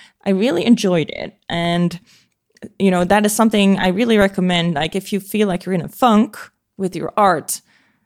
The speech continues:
try to go about it in a completely different way. Just work in a completely different way, maybe a different place or, or with a different workflow. And,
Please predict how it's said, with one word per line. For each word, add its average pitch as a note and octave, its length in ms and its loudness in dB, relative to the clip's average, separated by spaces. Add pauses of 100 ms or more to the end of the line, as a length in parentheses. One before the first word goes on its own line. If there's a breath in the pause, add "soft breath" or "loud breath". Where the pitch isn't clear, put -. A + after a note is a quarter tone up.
(120)
try C4 180 -2
to D#4+ 100 2
go G#3+ 140 6
about F3 320 4
it F3+ 120 2
in E3+ 120 0
a D#3 40 -2
completely G#3+ 520 -2
different D#3+ 300 -8
way. D#3+ 240 0
Just - 360 -8
work F#3 380 -2
in G#3 80 4
a F#3+ 60 2
completely F#3+ 480 -2
different D#3 340 -6
way, F3+ 220 2
maybe E3 240 0
a D3 40 0
different D#3+ 300 -6
place C4+ 480 0
or, D#3+ 260 -2
or D#3+ 140 -4
with E3 180 -6
a E3+ 40 -2
different F3 340 -6
workflow. F3+ 640 -2 (540 loud breath)
And, G#3+ 440 2